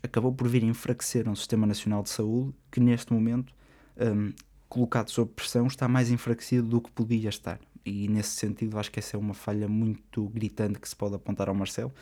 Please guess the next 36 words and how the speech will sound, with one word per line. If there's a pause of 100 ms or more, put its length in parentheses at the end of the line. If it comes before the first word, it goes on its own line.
(600)
Certo
que
se (180)
aponta, (120)
eh,
maioritariamente
ao,
ao
P
S,
ao
Costa, (680)
eh,
por
ter
ficado
refém
de
um,
de
um, (320)
de
um
P
C
e
de
um
Bloco (1400)
que
também
já
me
pareceram
mais
orientados,